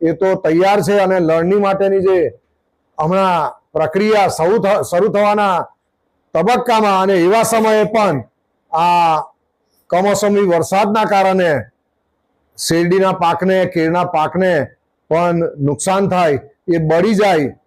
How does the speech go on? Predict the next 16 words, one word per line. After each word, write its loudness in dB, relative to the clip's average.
એવી 0
ભીતિ -2
સેવાઈ 0
રહી 2
છે 0
અને -2
ઊભા 2
પાકોને 0
પણ 0
ગંભીર -2
પ્રકાર-, -2
પ્રકારનું 0
જે 0
નુકસાન -2
પહોંચેલું 0
છે -2